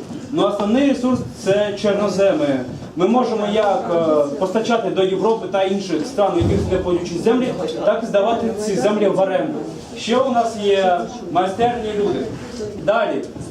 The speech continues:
е, по вопросу Д Н Р, Н Р. Так як, е, в Майдані є настоящі патріоти, ми не хочемо, щоб, е, е, на Донбасі відстоювалися інтереси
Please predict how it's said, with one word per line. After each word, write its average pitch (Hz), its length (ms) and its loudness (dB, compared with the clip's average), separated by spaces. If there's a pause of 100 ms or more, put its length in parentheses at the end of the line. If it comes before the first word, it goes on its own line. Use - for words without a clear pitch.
(120)
е, 151 60 2
по 180 140 2
вопросу 226 520 2
Д 214 60 4
Н 214 180 2
Р, 233 100 0
Н 208 60 -2
Р. 156 220 2 (420)
Так 208 140 2
як, 226 200 0
е, 220 40 4 (100)
в 196 100 2
Майдані 208 600 2
є 202 380 4
настоящі 214 420 2
патріоти, 220 400 2
ми 196 120 0
не 233 120 2
хочемо, 226 380 0
щоб, 170 440 0
е, 165 380 4 (760)
е, 151 60 4 (280)
на 190 120 2
Донбасі 214 540 2
відстоювалися 180 1000 2 (460)
інтереси 214 420 2